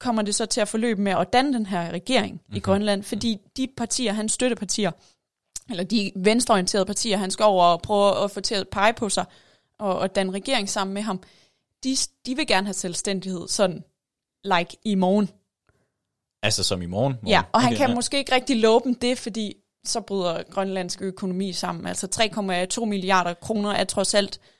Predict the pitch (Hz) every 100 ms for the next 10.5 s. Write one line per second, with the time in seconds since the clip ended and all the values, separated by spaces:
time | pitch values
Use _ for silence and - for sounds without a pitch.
0 | _ _ - 214 196 - 226 240 - -
1 | - - - - - 156 156 156 139 131
2 | 123 127 120 113 107 104 110 104 78 -
3 | - - - - - _ 233 214 - 262
4 | 262 220 233 - 233 233 240 - 269 233
5 | 254 262 285 240 226 196 170 190 170 302
6 | 381 370 - 202 175 156 _ _ _ -
7 | 226 285 277 262 240 214 208 220 233 254
8 | 208 175 170 180 190 - 240 202 208 190
9 | 208 190 - 180 285 277 208 185 180 165
10 | - 208 - 254 233